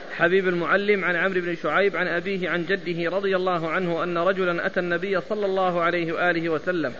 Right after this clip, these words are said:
فقال: 'يا رسول الله، إن لي مالا وولدا، وإن والدي يجتاح مالي.' قال: 'أنت ومالك لوالدك،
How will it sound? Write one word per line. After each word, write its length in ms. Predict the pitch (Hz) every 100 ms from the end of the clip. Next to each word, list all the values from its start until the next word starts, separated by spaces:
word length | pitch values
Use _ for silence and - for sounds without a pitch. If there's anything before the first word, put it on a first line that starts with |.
| - - - - - -
فقال: 320 | 156 196 202
'يا 280 | 208 208 190
رسول 240 | 196 190
الله، 280 | 185 185 160 - - - -
إن 180 | 196 202
لي 240 | 202 196 190
مالا 420 | 190 208 202 185
وولدا، 640 | 180 190 208 180 165 147 - - - -
وإن 320 | 196 202 208
والدي 680 | 196 202 220 220 208 202 196
يجتاح 400 | 180 - 185 175
مالي.' 460 | 196 214 214 170 135 - - - -
قال: 260 | 170 180
'أنت 380 | 170 208 190 180
ومالك 600 | 160 156 170 185 185 196
لوالدك، 580 | 175 170 165 165 180